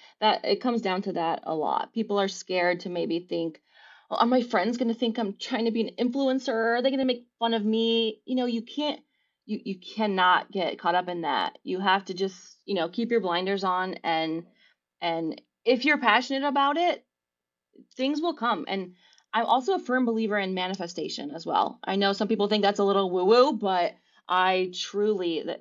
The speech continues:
a, a lot of the things that I have, I, I've truly focused on and manifested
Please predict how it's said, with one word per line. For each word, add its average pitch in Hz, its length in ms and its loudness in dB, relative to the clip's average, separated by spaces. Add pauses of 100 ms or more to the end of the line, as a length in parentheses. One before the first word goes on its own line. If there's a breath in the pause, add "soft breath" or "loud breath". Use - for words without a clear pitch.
a, 165 180 0
a - 60 0
lot 196 220 2
of 214 80 0
the - 20 -18
things 214 200 -4
that 196 100 -2
I 185 100 -2
have, 175 320 -2
I, 160 220 0
I've 160 220 -4
truly 185 640 -2
focused 180 360 -8
on 170 200 -2
and 170 140 -4
manifested 170 720 -6